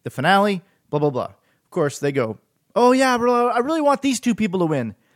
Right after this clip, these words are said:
And I, by the way, do you see how I just did there? Just in case you didn't see that Survivor season, I didn't say their names. Because then I, then I would be the problem. I would be the one spoiling it. I digress. So the, the person goes, "Oh, yeah, no, I, I really want these people to win."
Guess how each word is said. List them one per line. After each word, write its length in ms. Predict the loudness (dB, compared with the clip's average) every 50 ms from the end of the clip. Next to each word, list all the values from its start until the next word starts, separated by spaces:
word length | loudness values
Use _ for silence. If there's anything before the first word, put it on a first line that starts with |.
| _ _ -6
And 120 | -4 -4
I, 100 | -4 -4 _ _ _ _ -6
by 100 | -4 -4
the 80 | -2
way, 220 | -2 -4 -4 -6 -8 _ _ _ _ -18
do 80 | -14
you 80 | -14 -12
see 140 | -10 -8 -6
how 140 | -4 -2
I 80 | -4 -4
just 160 | -6 -10 -14
did 120 | -14 -12 -12
there? 240 | -10 -12 -12 -14 _ _ _ -12
Just 180 | -10 -10 -10
in 60 | -8
case 240 | -6 -6 -6 -6 -6
you 80 | -8 -10
didn't 140 | -10 -10 -10
see 100 | -8 -6
that 140 | -6 -6
Survivor 300 | -6 -6 -6 -4 -4 -6
season, 300 | -6 -8 -8 -8 -10 -10 -10
I 40 | -8
didn't 200 | -6 -6 -6 -4
say 100 | -4 -4
their 120 | -4 -4
names. 420 | -4 -4 -4 -4 -6 -8 -10 -16 -20 _ _ _ _ -8
Because 220 | -4 -2 -2 0
then 120 | 0 2
I, 120 | 2 0 0 _ _ -6
then 140 | -2 -2 0
I 180 | 2 4 4
would 100 | 4 4
be 80 | 4 2
the 80 | -2 0
problem. 360 | 2 2 2 2 2 0 -4 0
I 160 | 2 4 4
would 100 | 4 4
be 80 | 4 2
the 80 | 2
one 160 | 4 2 0 0
spoiling 440 | -2 -4 0 0 0 0 0 -4
it. 120 | -8 -12 _ _ _ _ _ _ _ -8
I 100 | -4 -2
digress. 420 | -2 -2 -2 -2 -4 -6 -6 -8 -14 _ _ _ _ _
So 120 | -4 -2
the, 220 | -2 -2 -2 -4 -10 _ _ _ -10
the 60 | -6
person 260 | -4 -4 -4 -2 -2
goes, 100 | -4 -6 -6 _ _ 2
"Oh, 60 | 4
yeah, 240 | 6 6 6 4 2 0 -6 _ -4
no, 120 | -4 -2 0
I, 300 | -2 -2 0 0 0 0
I 160 | 0 -2 -2 -2
really 200 | -4 -4 -4 -4
want 200 | -4 -4 -4 -4
these 160 | -6 -6 -4
people 240 | -4 -6 -2 -2 -2
to 40 | 0
win." 280 | 0 -2 -4 -4 -8